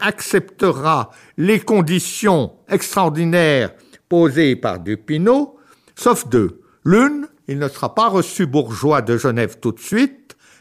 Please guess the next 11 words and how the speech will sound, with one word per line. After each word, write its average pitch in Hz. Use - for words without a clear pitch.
mais 196
il 151
devra 156
attendre 175
que 147
sa 135
banque 165
ait 156
prospéré. 165
Cela 147
devait 117